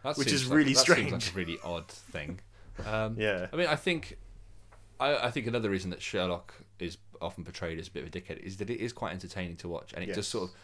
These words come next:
Speaker 1: I think it also helps to some extent to sell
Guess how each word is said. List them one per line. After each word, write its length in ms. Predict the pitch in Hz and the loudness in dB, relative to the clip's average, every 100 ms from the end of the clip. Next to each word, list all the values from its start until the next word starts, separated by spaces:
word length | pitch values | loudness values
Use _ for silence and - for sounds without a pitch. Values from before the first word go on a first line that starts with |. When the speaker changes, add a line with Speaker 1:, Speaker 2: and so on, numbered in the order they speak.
| - | -18
Speaker 1:
I 60 | - | -8
think 160 | 98 110 | -6 0
it 60 | |
also 260 | 113 - 101 | 0 0 -4
helps 580 | 92 104 87 - - - - - - - - | -2 -2 -2 -4 -8 -10 -16 -20 -20 -20 -10
to 100 | 92 | -4
some 160 | 92 | -4
extent 300 | 82 87 76 | -2 -6 -6
to 100 | - | -6
sell 580 | 85 - 104 92 85 78 | -4 0 2 2 0 -6